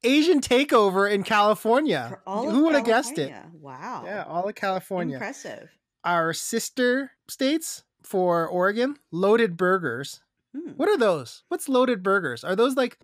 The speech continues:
Speaker 1: is like Juicy Lucy where there's cheese inside, or what is, what is a loaded burger? I don't know what that is.
Speaker 2: Loaded just means it has all the fixings on it, right?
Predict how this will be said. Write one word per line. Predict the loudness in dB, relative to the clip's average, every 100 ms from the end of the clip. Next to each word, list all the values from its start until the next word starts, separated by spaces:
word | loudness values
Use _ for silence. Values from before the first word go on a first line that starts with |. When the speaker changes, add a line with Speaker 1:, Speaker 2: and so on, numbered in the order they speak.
| -16
Speaker 1:
is | -4 -4 0
like | 0 -2
Juicy | -2 -4 -2 -2
Lucy | -2 -2 -4
where | -2 -2
there's | -2 -4
cheese | -8 -6 -6
inside, | -6 -4 -2 0 0
or | -2 -4
what | -6 -10 -6 -4
is, | -6 -8 _
what | -6
is | -4
a | -2
loaded | -4 -4 -6
burger? | -8 -8 -6
I | -8
don't | -8
know | -8
what | -10
that | -12 -14
is. | -10 -4
Speaker 2:
Loaded | -2 -2 -6
just | -10 -12
means | -12 -10
it | -8
has | -10 -10
all | -12
the | -12
fixings | -16 -18 -14 -14 -12
on | -14 -16
it, | -18
right? | -16 -16 -18